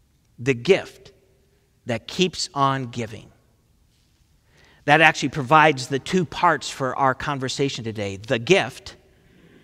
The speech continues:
that keeps on giving. So let's first take a look at the gift. The gift, and if we look at first, or at, uh, chapter one, verse one, we find that this letter is being written to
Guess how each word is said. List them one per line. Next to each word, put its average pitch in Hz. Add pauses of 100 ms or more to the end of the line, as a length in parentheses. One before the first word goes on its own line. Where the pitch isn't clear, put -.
(760)
that 113
keeps 143
on 123
giving. 107 (1000)
So 202
let's 233
first 220
take 180
a 170
look 160
at 156
the 131
gift. - (1300)
The 156
gift, 214
and 180
if 160
we 175
look 190
at 165
first, -
or 156
at, 139
uh, 135 (180)
chapter 180
one, 151
verse 160
one, 123 (1300)
we 196
find 262
that 254
this 220
letter 196
is 160
being 165
written 170
to 165